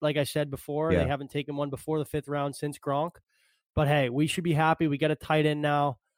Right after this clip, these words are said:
Speaker 1: Let's get him in the
Speaker 2: Yep.
Speaker 1: mix. Big target, great seam runner. Uh, like you said, probably needs some work, contested catching, high point in the ball, but, um, I'm happy. I'm happy. Finally, an offensive guy, too. We don't have to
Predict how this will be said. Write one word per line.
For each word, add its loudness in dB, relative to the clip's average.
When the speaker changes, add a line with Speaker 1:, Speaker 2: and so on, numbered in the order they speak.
Speaker 1:
Let's -8
get 2
him 2
in 2
the 0
Speaker 2:
Yep. 0
Speaker 1:
mix. 0
Big -2
target, 0
great -2
seam -6
runner. -2
Uh, 0
like -2
you -8
said, -4
probably 0
needs -4
some -6
work, 0
contested -6
catching, -2
high -2
point -4
in -8
the -4
ball, 0
but, -2
um, -4
I'm 0
happy. 0
I'm -2
happy. 0
Finally, 4
an 4
offensive 2
guy, 4
too. -2
We 0
don't 0
have -6
to -10